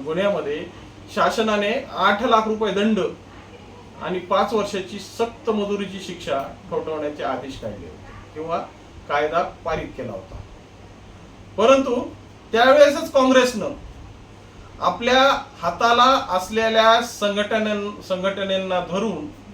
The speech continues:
म्हणजे ट्रान्सपोर्ट संघटनेंना धरून सगळ्या महाराष्ट्र नव्हे तर भारताला विठीस धरलं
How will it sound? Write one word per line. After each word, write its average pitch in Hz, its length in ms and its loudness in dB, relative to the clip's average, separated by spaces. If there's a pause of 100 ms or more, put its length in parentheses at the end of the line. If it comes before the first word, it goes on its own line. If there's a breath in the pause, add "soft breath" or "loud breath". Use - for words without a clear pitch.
(760)
म्हणजे 185 320 -2
ट्रान्सपोर्ट 196 540 0
संघटनेंना 185 680 -2
धरून 170 400 -8
सगळ्या 175 520 0
महाराष्ट्र 160 600 -6
नव्हे 160 300 -4
तर 180 160 -8
भारताला 143 560 -4
विठीस 151 440 -8
धरलं 120 220 -12